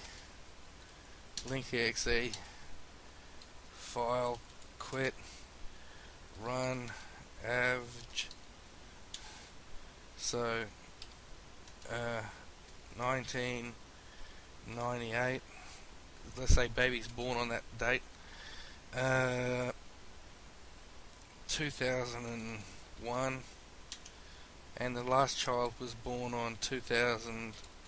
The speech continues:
and eight. So the average is two thousand and two.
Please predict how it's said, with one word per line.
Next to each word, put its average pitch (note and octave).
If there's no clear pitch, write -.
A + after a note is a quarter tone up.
and A#2
eight. A#2+
So C3
the C3
average C#3
is B2
two C#3+
thousand B2
and G#2+
two. G#2